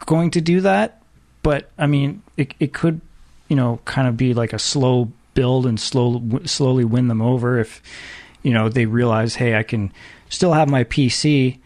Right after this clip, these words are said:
and play my games there. This is just, like, a little play on the go and,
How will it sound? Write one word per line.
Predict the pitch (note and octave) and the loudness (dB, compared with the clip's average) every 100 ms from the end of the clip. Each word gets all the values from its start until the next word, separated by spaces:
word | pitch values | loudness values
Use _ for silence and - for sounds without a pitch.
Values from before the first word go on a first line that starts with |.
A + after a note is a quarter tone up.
| - - - _ - | -20 -20 -20 _ -6
and | A2+ | -6
play | - C3 | 0 0
my | B2+ | 2
games | B2+ A#2+ | 0 0
there. | B2+ B2 | 2 2
This | B2 | 2
is | B2 A2+ | 0 -2
just, | A2+ - | -4 -2
like, | A2 | -2
a | A#2+ | 0
little | A2+ A#2 A2+ G#2+ A2 - - - - - - - - | 0 0 0 0 -2 -8 -20 -20 -20 -20 -20 -20 -8
play | - C#3 | 0 2
on | B2+ A#2+ | 2 0
the | A2+ | 0
go | B2 B2+ C3+ B2 | 2 2 2 2
and, | A2 G#2 | -2 -4